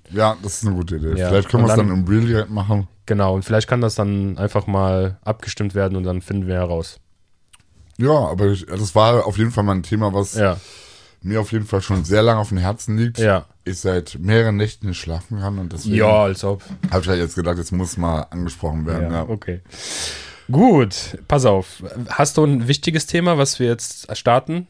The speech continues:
Speaker 1: Nee, nein, nein.
Speaker 2: Kernthema von
Speaker 1: N-
Speaker 2: diesem, von dieser Folge?
Speaker 1: Nein, hau raus. Ich bin, äh, heute für alles offen.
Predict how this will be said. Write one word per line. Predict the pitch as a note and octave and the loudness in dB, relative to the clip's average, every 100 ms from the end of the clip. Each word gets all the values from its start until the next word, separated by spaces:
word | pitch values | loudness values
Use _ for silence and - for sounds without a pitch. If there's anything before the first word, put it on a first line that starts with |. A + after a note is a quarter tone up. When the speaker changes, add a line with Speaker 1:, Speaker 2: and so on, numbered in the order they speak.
| - | -14
Speaker 1:
Nee, | - G2+ A2+ D3 | -4 2 4 4
nein, | G2+ D#3 | 2 2
nein. | F3+ | 0
Speaker 2:
Kernthema | C#3+ C3 C3+ D3 D3 | 2 2 2 0 2
von | A#2 | 0
Speaker 1:
N- | |
Speaker 2:
diesem, | B2+ A#2+ A#2+ A2 | 0 -2 -2 -4
von | F#2+ G#2+ | -4 -4
dieser | G#2+ A2 | 0 0
Folge? | A2+ B2+ | 2 2
Speaker 1:
Nein, | G#2 F3 E3 | 2 0 0
hau | A2+ D3+ | 0 0
raus. | F#3 E3+ G#2 | 2 0 0
Ich | F#2+ | -6
bin, | - A#2+ B2 | -2 0 0
äh, | G#2+ | 2
heute | F#2+ G2+ C3 | 2 2 0
für | - | -2
alles | G#2 B2 | -4 -4
offen. | B2 A#2 D2 | -10 -8 -8